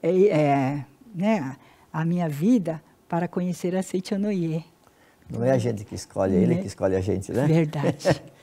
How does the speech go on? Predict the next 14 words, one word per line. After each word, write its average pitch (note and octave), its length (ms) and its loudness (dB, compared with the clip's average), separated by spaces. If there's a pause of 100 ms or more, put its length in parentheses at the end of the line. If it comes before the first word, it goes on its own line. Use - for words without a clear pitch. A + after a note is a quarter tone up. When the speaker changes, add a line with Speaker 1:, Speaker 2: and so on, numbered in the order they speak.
(160)
Speaker 2:
Que F3 60 -12
Speaker 1:
verdade. D3+ 260 -2
Speaker 2:
bênção. G#2 380 0
Então, G#2+ 320 -6 (100)
todos A#2 220 0
os A2+ 60 -2
adeptos G#2 520 0
da F#2 140 0
Seichonoye, G2+ 640 -2
preletoras, F#2+ 840 -2
preletores, G2 720 -2
divulgadoras, F2 720 -2
divulgadores, F#2 720 -2
líderes, B2 360 0